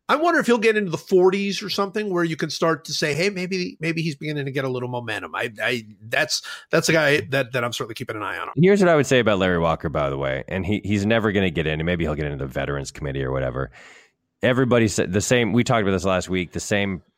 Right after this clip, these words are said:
Speaker 2: it's the same problem every year with him. It's like he played in Colorado, blah, blah, blah, blah, blah, right? So don't look at O P S then. Look at O P S plus, which is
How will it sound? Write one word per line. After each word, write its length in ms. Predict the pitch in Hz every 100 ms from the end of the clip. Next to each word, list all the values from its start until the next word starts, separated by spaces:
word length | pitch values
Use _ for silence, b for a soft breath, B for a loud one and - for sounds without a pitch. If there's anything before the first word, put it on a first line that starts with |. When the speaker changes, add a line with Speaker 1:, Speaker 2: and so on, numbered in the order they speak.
| _
Speaker 2:
it's 180 | 92 98
the 60 | 113
same 200 | - 131
problem 280 | 120 110 104
every 200 | 92 92
year 100 | 90
with 100 | 87
him. 200 | 90 85
It's 120 | -
like 140 | 85
he 80 | 85
played 180 | 82 85
in 80 | 80
Colorado, 640 | 87 76 71 71 71 67
blah, 180 | 65 67
blah, 120 | 67
blah, 140 | 64 65
blah, 120 | 65
blah, 180 | 64 58
right? 320 | 67 101 - b b _
So 480 | - 127 123 110 -
don't 280 | 92 135 143
look 180 | 147 143
at 60 | 139
O 100 | 131
P 160 | 131
S 140 | 127 120
then. 180 | 90 85
Look 160 | 95
at 60 | 90
O 100 | 90
P 160 | 92
S 160 | 82 82
plus, 420 | - 85 67 -
which 160 | 78 -
is 160 | 78